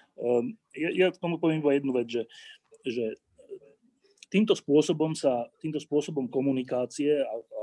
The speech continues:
vedenia vôbec verejnej debaty a vedenia krajiny, ehm, že dostaneme sa do situácie, keď sa všetko rozdelí na za a proti a aj dobré veci sa stanú potom zlými. Napríklad samotné testovanie, veď my sme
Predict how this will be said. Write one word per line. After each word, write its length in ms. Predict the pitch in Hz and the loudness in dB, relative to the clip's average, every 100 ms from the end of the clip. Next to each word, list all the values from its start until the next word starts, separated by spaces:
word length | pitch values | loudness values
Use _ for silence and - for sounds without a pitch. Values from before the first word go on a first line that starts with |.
| 110 | -6
vedenia 400 | 123 135 139 131 | -4 -2 -2 0
vôbec 320 | 117 123 120 | 0 0 -2
verejnej 560 | - 120 127 135 120 113 | -8 -4 0 0 -2 -4
debaty 480 | 113 123 120 131 127 | -4 -4 -2 -4 -6
a 80 | 110 - - | -8 -14 -4
vedenia 320 | 131 131 113 | 0 2 2
krajiny, 480 | 143 139 143 127 127 - - - _ - | 4 6 6 0 -4 -14 -20 -20 _ -2
ehm, 320 | 123 120 123 - _ _ _ _ | 2 2 0 -6 _ _ _ _
že 240 | 131 127 123 _ | -4 -4 -6 _
dostaneme 400 | 170 - 190 185 | 0 2 2 2
sa 160 | 160 | 0
do 80 | 147 | -2
situácie, 640 | - - 151 151 151 151 | -6 -4 2 4 4 2
keď 140 | - 143 | 2 0
sa 100 | 143 139 | 0 2
všetko 240 | 196 196 | 2 4
rozdelí 400 | 165 160 156 147 | 2 4 4 4
na 160 | 139 117 | 0 0
za 240 | 123 170 | 2 2
a 100 | 151 - | 0 -4
proti 640 | 127 120 - 175 196 - _ - | -4 -4 -6 -8 -8 -12 _ -12
a 240 | 135 135 | -4 -2
aj 20 | 131 | 4
dobré 240 | 190 185 165 | 4 6 4
veci 240 | 151 175 | 0 -4
sa 80 | - | -10
stanú 320 | 139 147 147 | -8 -6 -6
potom 240 | 139 139 139 | -6 -6 -4
zlými. 480 | 139 147 143 110 - _ _ _ 135 | 0 0 0 -4 -12 _ _ _ -10
Napríklad 480 | 131 143 143 156 185 _ - - - - - _ _ - | -4 -6 -2 -4 -4 _ -20 -20 -20 -20 -20 _ _ -8
samotné 560 | - 170 214 - 180 165 | 0 0 0 -2 -6 0
testovanie, 640 | 160 156 156 110 113 110 | 0 2 0 0 -4 -6
veď 160 | 113 131 | -4 -2
my 120 | 175 | -2
sme 140 | 196 | 0